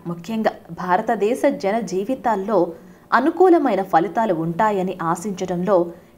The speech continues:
ఎలాంటి doubt and సందేహం అవసరం లేదు. ఈ నెల అక్టోబర్లో రాహుకేతు ఫలితాల్లో మీ చంద్రజన్మ రాశుల్లో మార్పులు వస్తాయి. రాహు ఫలితాలు. వృషభ, కన్య, మకర, కుంభ రాశుల వారికి ఫలితాలు అద్భుతంగా ఉంటాయి.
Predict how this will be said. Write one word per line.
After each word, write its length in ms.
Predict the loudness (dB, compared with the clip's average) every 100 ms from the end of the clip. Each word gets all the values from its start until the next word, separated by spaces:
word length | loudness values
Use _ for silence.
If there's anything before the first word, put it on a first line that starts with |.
| -4
ఎలాంటి 380 | 0 0 0
doubt 340 | -2 0 0 -2
and 100 | -6
సందేహం 640 | -6 -8 -6 -4 -4 -6 -8
అవసరం 380 | -8 -8 -8 -6
లేదు. 220 | -4 -6 -10 -6
ఈ 80 | 0
నెల 240 | 4 6 4
అక్టోబర్లో 800 | 2 0 0 0 2 2 2 -2 -2
రాహుకేతు 600 | 4 4 4 0 -2 -6 -4
ఫలితాల్లో 800 | -2 -4 -2 -4 -2 2 0 0 -10 -20 -20 _ _ -8
మీ 220 | -6 -4 0
చంద్రజన్మ 580 | 0 2 2 4 2 2
రాశుల్లో 640 | 4 2 2 -4 0 2 2
మార్పులు 500 | 2 0 0 -4 -4
వస్తాయి. 560 | -4 -6 -10 -10 -2 6
రాహు 280 | 6 6
ఫలితాలు. 520 | 2 0 0 -2 -4 -6 -16 _ _ _ _ -10
వృషభ, 460 | -4 0 2 2 0 -4 -2
కన్య, 400 | 0 2 0 -2 -4 -6 -2
మకర, 440 | -2 -2 0 0 -4 -10
కుంభ 240 | -6 -2 0
రాశుల 380 | 2 0 -2 -2
వారికి 360 | -2 -4 -8
ఫలితాలు 640 | -8 -6 -4 -2 0 -2 -2
అద్భుతంగా 540 | -10 -8 -8 -8 -10 -10
ఉంటాయి. 320 | -10 -8 -10